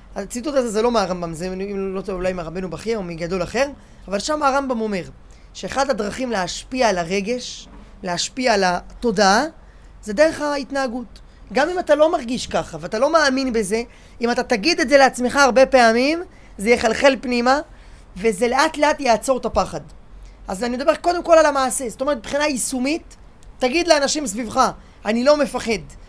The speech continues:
וזה, אפשר להגיד, אחד הדברים שפתאום היה לי כזה פלאש, ראיתי את זה ב-, במוחש, זה היה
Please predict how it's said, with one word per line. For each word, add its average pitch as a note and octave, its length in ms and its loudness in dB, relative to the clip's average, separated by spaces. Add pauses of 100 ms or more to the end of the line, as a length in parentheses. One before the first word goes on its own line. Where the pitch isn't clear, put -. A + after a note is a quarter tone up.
(260)
וזה, C4 400 6 (160)
אפשר B3+ 220 -2
להגיד, A#3+ 220 0
אחד A#3+ 220 -2
הדברים A3+ 300 -4
שפתאום G#3+ 500 -4 (460)
היה G3+ 100 0
לי A#3+ 100 -4
כזה F#3 220 -4
פלאש, B3+ 380 0
ראיתי B3 260 0
את F#3+ 60 -6
זה G#3+ 80 -2
ב-, G3 200 0
במוחש, G3 460 -2
זה F3 140 -4
היה A3 280 2